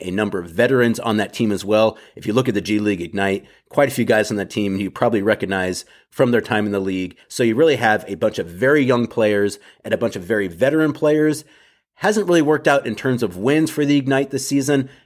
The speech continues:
and that's probably not really the point, though I think you could also argue that you're better off learning how to win as a young player than you are learning how to put up stats as a young player. But nevertheless, Blazers in Nevada to face the G League Ignite for two games.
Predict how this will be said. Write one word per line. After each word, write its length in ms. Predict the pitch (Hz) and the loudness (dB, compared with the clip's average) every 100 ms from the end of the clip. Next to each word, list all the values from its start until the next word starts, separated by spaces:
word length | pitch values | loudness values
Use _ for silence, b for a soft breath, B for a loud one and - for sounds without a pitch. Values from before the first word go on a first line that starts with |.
| B | B
and 140 | 156 | -2
that's 140 | 214 - | -2 -2
probably 400 | - 143 156 143 | -4 0 2 2
not 180 | 123 | 0
really 220 | 117 117 101 | 2 0 0
the 160 | 92 | -4
point, 480 | 82 - 160 190 - b b b | -8 -4 0 0 -2 b b b
though 160 | 104 | 0
I 80 | 98 | 0
think 240 | 110 113 | 0 -2
you 60 | 101 | -2
could 120 | 101 | -2
also 320 | 95 - - | 0 0 -2
argue 380 | 95 101 98 98 | 0 0 0 -4
that 160 | 92 92 | -4 -4
you're 80 | 92 | -2
better 260 | 104 104 | 0 2
off 140 | 101 107 | 0 0
learning 240 | 104 95 | 0 0
how 140 | 110 | 0
to 60 | 90 | -4
win 600 | 82 90 120 139 151 131 b b - | -6 -2 2 4 2 -2 b b -4
as 200 | 139 143 | 0 2
a 60 | |
young 180 | 139 139 | 2 0
player 400 | 135 143 139 143 | 0 2 2 2
than 140 | 113 | 0
you 120 | 98 95 | -2 0
are 220 | 104 98 | 0 2
learning 260 | 101 95 92 | 0 -2 -6
how 100 | 104 | -8
to 80 | - | -8
put 160 | 101 | -12
up 80 | 90 | -12
stats 480 | - 127 175 190 - | -8 -2 -2 -2 -8
as 180 | 147 160 | -6 -4
a 60 | |
young 180 | 160 170 | -4 -4
player. 480 | - 202 208 208 - _ _ _ | 0 2 2 0 -4 _ _ _
But 140 | 110 | -2
nevertheless, 640 | 123 143 139 131 127 - - _ | 0 2 2 4 2 -2 -12 _
Blazers 360 | - 131 123 107 | 0 0 2 -4
in 140 | - | 0
Nevada 420 | 151 117 113 110 107 | 0 2 2 4 0
to 120 | - | -2
face 260 | - 123 | -2 -2
the 80 | 117 | -2
G 160 | 98 113 | -4 -2
League 220 | 113 98 | -2 -4
Ignite 320 | 90 90 95 | -8 -8 -8
for 120 | - | -12
two 320 | - - 165 165 | -14 -4 0 2
games. 500 | 117 95 95 98 | 0 0 -4 -8